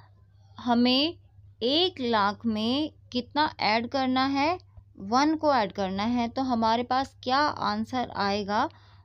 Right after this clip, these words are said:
वो ये पूछ रहा है। ठीक है, तो वन लाख में कितनी ज़ीरो होंगी? अगर किसी को पता हो तो बताइए ज़रा।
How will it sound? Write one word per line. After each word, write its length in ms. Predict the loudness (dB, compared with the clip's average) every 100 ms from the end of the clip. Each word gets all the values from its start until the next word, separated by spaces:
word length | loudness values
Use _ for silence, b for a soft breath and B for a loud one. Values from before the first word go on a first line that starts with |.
| -6
वो 140 | -2
ये 260 | 0 0 -2
पूछ 320 | -4 -8 -8
रहा 160 | -8 -8
है। 200 | -10 -14 b b b -12
ठीक 220 | -8 -6
है, 160 | -6 -8 b b -10
तो 80 | -6
वन 300 | 0 0 2
लाख 260 | 4 2 2
में 140 | -2
कितनी 400 | -2 -2 0 0
ज़ीरो 280 | 0 0 0
होंगी? 380 | -2 -4 -8 -8
अगर 240 | -6 -4 -6
किसी 260 | -6 -6
को 120 | -6 -6
पता 300 | -6 -2 -2
हो 220 | -2 -4
तो 140 | -6 -8
बताइए 520 | -8 -8 -6 -4 -2
ज़रा। 320 | -2 -2